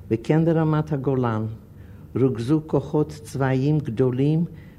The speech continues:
במערך של מתקפה. ממצאי הסיורים אימתו את הידיעות. כוחותינו נערכו כנדרש כנגד הסכנה. אין לנו ספק בניצחוננו,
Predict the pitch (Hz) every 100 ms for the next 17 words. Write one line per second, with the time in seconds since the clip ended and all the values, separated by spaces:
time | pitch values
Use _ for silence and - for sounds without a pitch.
0 | - 139 135 131 127 127 143 139 - 131
1 | 127 120 - 113 - 101 90 - - -
2 | - - - - - - - - 120 123
3 | - 151 185 170 170 160 156 147 147 180
4 | 175 151 156 151 - 185 151 156 151 143
5 | 135 127 120 107 87 - - - - -
6 | - - - - - - 120 123 - 156
7 | 165 165 156 143 135 131 - 160 160 151
8 | 143 135 120 123 139 - - - - -
9 | - - 135 135 143 147 131 123 - 123
10 | - 117 104 90 - - - - - -
11 | - - - - - - - - - -
12 | 170 202 190 180 175 175 156 151 160 147
13 | - 139 131 127 - 135 131 120 95